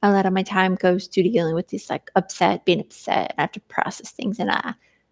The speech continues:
frankly, I don't wanna spend my time on it,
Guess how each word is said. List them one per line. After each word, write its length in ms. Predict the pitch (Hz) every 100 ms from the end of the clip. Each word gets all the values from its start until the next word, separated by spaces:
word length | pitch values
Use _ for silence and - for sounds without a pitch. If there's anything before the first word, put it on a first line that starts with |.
| _ _
frankly, 680 | - - - 160 311 240 196
I 140 | 185
don't 160 | 381 254
wanna 160 | -
spend 280 | 190 - -
my 120 | -
time 320 | - - 320 285
on 120 | 220
it, 160 | 180